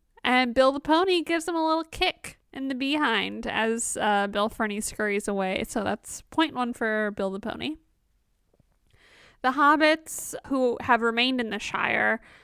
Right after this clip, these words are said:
are really ill at ease, and they describe to the four travelers that there's this new chief,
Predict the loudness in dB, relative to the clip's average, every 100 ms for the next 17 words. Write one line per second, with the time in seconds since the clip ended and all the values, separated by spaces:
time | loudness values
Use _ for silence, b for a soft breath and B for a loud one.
0 | b 4 6 6 2 -8 -2 0 2 2
1 | 2 2 0 -4 -8 -8 -2 0 0 -2
2 | -4 4 6 8 6 2 -4 -4 -4 -4
3 | -2 0 0 0 -4 -4 -2 0 0 -2
4 | -4 -6 -6 -12 -12 -12 -12 -12 -12 -14
5 | -8 0 2 4 2 -2 -14